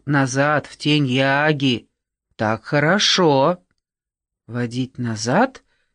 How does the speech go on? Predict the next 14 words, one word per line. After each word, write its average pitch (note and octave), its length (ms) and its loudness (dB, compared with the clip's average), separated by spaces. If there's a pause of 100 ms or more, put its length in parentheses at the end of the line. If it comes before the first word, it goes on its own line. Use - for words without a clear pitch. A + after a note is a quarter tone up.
переспросил B2+ 760 -4
Нат. A#2 460 -4 (2250)
Ковы C4 420 4
слово G3+ 440 2
за E3+ 300 2
слово B2 360 -2
вытягивал F#3 640 -2
из C#3+ 140 -6
туземца D#3+ 580 -4
историю D#3+ 500 -2
случившегося. - 1080 -8 (560)
Даки D#3+ 360 0
торопливо C#3 580 -2
бормотал, C3+ 720 0